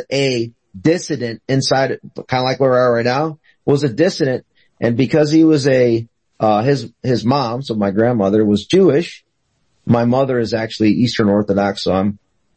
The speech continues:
you know, Christian. And so was able to flee the Soviet Union in the seventies because he was a dissident. And oh, by the way, it's because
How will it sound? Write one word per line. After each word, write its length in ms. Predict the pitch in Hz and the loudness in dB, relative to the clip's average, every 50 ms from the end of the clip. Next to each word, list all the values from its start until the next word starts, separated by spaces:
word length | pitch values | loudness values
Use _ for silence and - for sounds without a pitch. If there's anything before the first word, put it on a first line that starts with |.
| _ - | _ -6
you 80 | 139 131 | -4 -4
know, 100 | 110 - | -4 -4
Christian. 520 | _ - - 120 117 - - - 123 120 _ _ _ _ _ _ _ _ _ _ - | _ -2 -2 -2 -2 -2 -4 -4 -4 -4 _ _ _ _ _ _ _ _ _ _ -2
And 140 | 135 139 139 | 0 0 2
so 400 | - - 143 139 139 127 - _ _ _ _ _ _ _ _ _ _ _ _ _ _ _ _ _ _ _ _ _ _ _ _ _ - | 2 2 2 2 2 0 -4 _ _ _ _ _ _ _ _ _ _ _ _ _ _ _ _ _ _ _ _ _ _ _ _ _ 0
was 220 | - 139 139 139 160 | 2 2 2 4 2
able 340 | 165 180 180 185 185 165 | 0 2 2 0 0 -2
to 340 | - - 160 151 147 139 127 | 0 2 2 2 2 2 -2
flee 400 | 120 - - - 143 165 175 180 | -4 -10 -8 -2 2 4 4 4
the 120 | 160 147 139 | 2 0 -2
Soviet 440 | - - 147 143 135 135 123 - | 0 2 2 2 2 0 -4 -4
Union 320 | - 135 156 160 156 147 123 | 0 0 2 2 2 2 2
in 80 | 120 | 0
the 80 | 113 104 | 0 -2
seventies 840 | - - - 156 170 151 143 123 107 101 98 98 101 107 - - _ _ _ _ _ _ _ _ _ _ _ - | -2 0 0 0 0 0 -2 -4 -6 -6 -6 -6 -8 -10 -12 -16 _ _ _ _ _ _ _ _ _ _ _ -2
because 360 | 120 117 - 147 127 120 120 | -2 0 2 2 0 2 2
he 100 | 131 135 | 0 0
was 140 | 131 113 117 | 2 2 0
a 60 | 110 | 0
dissident. 540 | 95 135 143 160 151 131 113 117 113 - _ | 0 2 0 0 0 -2 -4 -4 -4 -6 _
And 120 | - 104 110 | -2 0 0
oh, 100 | 117 123 | 2 2
by 200 | 110 123 120 113 | 2 2 0 0
the 80 | 113 | 0
way, 180 | 123 131 143 139 | 0 0 2 2
it's 160 | 120 104 - | 0 0 -2
because 460 | - - 117 - - 113 107 104 - | -6 -8 -4 0 0 0 0 -2 -6